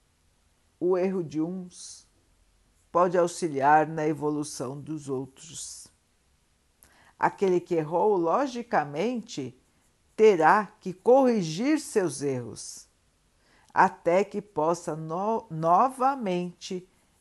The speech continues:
estar no caminho da evolução. Mas se nós lembrarmos, irmãos, das nossas diferentes encarnações,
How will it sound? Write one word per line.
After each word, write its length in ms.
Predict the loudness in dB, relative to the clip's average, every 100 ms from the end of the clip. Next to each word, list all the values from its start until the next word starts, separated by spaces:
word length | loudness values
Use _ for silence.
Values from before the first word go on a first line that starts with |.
| _
estar 560 | -2 -2 -4 -6 -4 -4
no 200 | -8 -10
caminho 560 | -6 -6 -6 -12 -12
da 160 | -12 -10
evolução. 720 | -10 -10 -12 -12 -14 -16 -18 -20 _ _ _ _ _ _ _ _ _ _ _ _ _ _ _ _
Mas 240 | -4 -4 -4
se 140 | -8
nós 300 | -4 -4 -4
lembrarmos, 880 | -4 -6 -2 4 6 6 2 -8 -6
irmãos, 440 | -8 -6 -8 -8
das 320 | -2 -2 -2
nossas 640 | -4 0 2 2 -4 -6 -4
diferentes 880 | -6 -4 -2 0 0 -2 -6 -6 -6
encarnações, 1300 | -8 -4 -2 -2 -6 -10 -4 -2 0 -2 -10 -18 -20